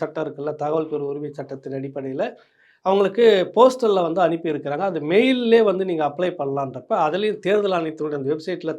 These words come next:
தகவல் பெறும் உரிமை அந்த இதுக்கு எல்லாம் நீ போயிட்டு கடைசியா அந்த பத்து ரூபா கோர்ட் ஃபீஸ் நீங்க பத்து ரூபா செலுத்துறப்ப பார்த்தா அங்க வேலை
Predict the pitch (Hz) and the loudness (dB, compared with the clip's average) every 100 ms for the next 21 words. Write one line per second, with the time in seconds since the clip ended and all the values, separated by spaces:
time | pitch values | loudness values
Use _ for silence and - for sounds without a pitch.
0 | 156 160 214 196 165 156 151 147 151 151 | -2 0 -2 -2 -2 -2 -2 -2 -2 -4
1 | 139 135 151 156 143 139 170 196 220 233 | -4 -4 -6 -6 -6 -6 -4 -4 -2 0
2 | 233 - _ _ _ _ _ - 175 196 | 0 -4 _ _ _ _ _ -6 -2 -2
3 | 196 196 180 175 220 196 160 185 185 233 | -2 -2 -2 0 -2 -2 0 -2 2 2
4 | 220 220 - 202 220 - - 208 - 185 | 6 4 6 4 2 0 -6 -6 -4 -2
5 | 160 156 156 185 180 180 196 185 170 151 | -2 -4 -4 -4 -4 -2 -4 -2 -2 -2
6 | 147 143 185 185 139 135 139 | -4 -4 -4 -6 -6 -6 -6